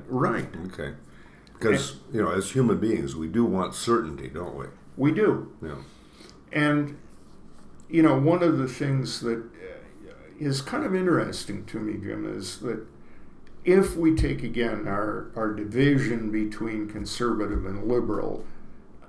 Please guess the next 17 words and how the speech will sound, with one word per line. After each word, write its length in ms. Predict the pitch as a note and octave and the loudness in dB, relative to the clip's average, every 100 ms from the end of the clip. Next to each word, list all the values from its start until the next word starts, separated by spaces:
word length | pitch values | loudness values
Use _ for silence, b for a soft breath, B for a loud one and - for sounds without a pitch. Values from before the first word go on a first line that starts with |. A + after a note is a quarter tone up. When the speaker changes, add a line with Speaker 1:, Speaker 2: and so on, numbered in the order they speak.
| - | -8
Speaker 1:
uh, 300 | A2+ G#2 G#2+ - - - | -6 -4 -6 -10 -12 -6
conservatives 1200 | C3+ - - A3 C4 E3 G#2 F#2 G2+ - - - - | -4 -2 2 2 4 2 2 0 -2 -4 -6 -10 -6
are 160 | A#2+ A#2+ | -2 0
less 560 | A#2+ C3 G#3 - - | 2 4 4 4 0
likely 580 | C#3 C3+ C3+ C3+ A#2+ A#2+ | 2 2 2 0 -2 -2
to 480 | A#2 - A2+ G#2 G2+ | -4 -4 0 0 0
use 800 | G2+ C#3 G#3+ G3+ - - - - - | -2 2 4 4 2 2 -2 -4 -8
social 520 | - C3 A2+ A2+ A2 | -2 2 2 0 -4
media, 560 | G2 G2 G2 C2 C#2+ A#1+ B B B B B - | -4 -4 -6 -8 -8 -10 B B B B B -4
but 200 | C3 C3+ | -2 0
more 400 | D3+ D3 F3 F3+ | 6 8 10 8
likely 540 | E3 D3 C3+ C3+ B2+ A#2 | 8 6 4 2 0 -2
to 100 | A2+ | -4
think 320 | - B2 A2 | -2 -2 -2
it 140 | - | -4
harmful. 560 | - C3 C3+ - - - - - - - | 0 4 4 2 -8 -12 -18 -20 -12 -4
Speaker 2:
Okay. 380 | F#2 D#2+ F#2+ | -4 -2 -4